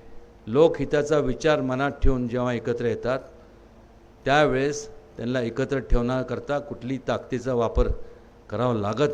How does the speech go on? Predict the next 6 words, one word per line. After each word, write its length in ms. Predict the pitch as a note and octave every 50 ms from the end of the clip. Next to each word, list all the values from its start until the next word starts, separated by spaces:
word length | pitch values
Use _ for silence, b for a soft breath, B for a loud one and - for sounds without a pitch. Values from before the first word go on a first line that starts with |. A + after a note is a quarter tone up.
| - -
नाही. 100 | - - - - - - - - - -
माझ्या 300 | A2 A2+ A#2 C3 B2+ B2
अगोदरच्या 760 | A#2 A2+ C3+ B2+ C3+ C3+ C3 - D3+ C#3+ C3+ C3 B2 A#2+ A#2+ - - - - - - - - - - - - - - -
वक्त्यांनी 600 | - A#2+ A#2+ - - C3 C3 C3 C#3 C#3+ C#3 C#3 C3 - - - - - - - - - - - - - - - - - - - - - - - - - - - -
मला 220 | G#2 A2 A#2+ B2+ B2+
बोलण्यासाठी 920 | A#2 A#2+ A#2+ A#2+ B2 B2+ B2+ A#2+ - - A#2 A#2 A#2+ C3 C3 B2+ B2+